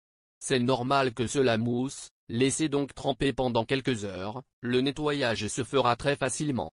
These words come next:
c'est au tour de votre éponge encrassée d'être nettoyée,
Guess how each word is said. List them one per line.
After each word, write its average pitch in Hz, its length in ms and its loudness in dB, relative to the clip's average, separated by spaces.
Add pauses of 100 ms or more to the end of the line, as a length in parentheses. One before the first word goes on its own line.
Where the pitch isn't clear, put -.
(100)
c'est 127 320 -2
au 131 80 0
tour 170 280 0
de 127 100 4
votre 131 280 2
éponge 131 400 0
encrassée 131 480 0
d'être 120 360 0
nettoyée, 110 720 -2